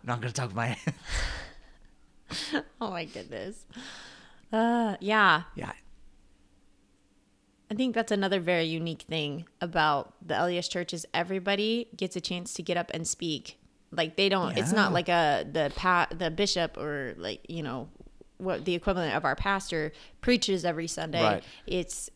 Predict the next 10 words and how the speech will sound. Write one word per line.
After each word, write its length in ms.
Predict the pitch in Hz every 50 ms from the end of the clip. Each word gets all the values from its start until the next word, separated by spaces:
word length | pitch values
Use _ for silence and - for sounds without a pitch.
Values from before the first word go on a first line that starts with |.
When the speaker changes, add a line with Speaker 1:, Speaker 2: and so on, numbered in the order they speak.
| - -
Speaker 2:
every 580 | 196 202 190 185 202 202 202 196 190 190 190 180
member 300 | 185 185 185 185 180 180
of 80 | 180 175
the 80 | 180 170
congregation. 640 | - 190 180 175 170 143 165 175 185 - 185 180
Basically, 400 | 160 185 214 - 202 - 196 190
you 80 | 175 -
kinda 240 | - 196 180 170
rotate 580 | 160 147 170 170 180 175 - - 190 165 - -
through 400 | - - 185 196 185 165 156